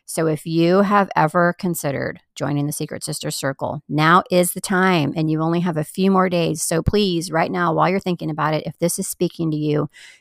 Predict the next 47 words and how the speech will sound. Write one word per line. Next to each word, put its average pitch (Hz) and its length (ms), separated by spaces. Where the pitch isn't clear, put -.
go 175 240
to 208 140
my 196 100
website, 165 540
married 160 240
to - 100
addiction 170 380
dot 165 180
com, 151 400
and 151 360
look 151 220
for 185 100
the 175 120
drop 165 260
down 156 200
that 151 120
says, 156 320
"Get - 180
Help," 190 400
and 160 140
you 156 80
will 151 80
see - 180
the 160 120
information 151 560
for 156 120
the 139 100
Secret - 360
Sister 160 280
Circle. 143 520
Hop - 340
in 196 140
right 185 160
now 160 300
and 165 100
get 156 160
that - 160
program 151 540
absolutely 147 680
free. - 400
I 170 60
can't - 260
wait 147 160
to - 100
welcome 147 280
you 147 100
in. 139 220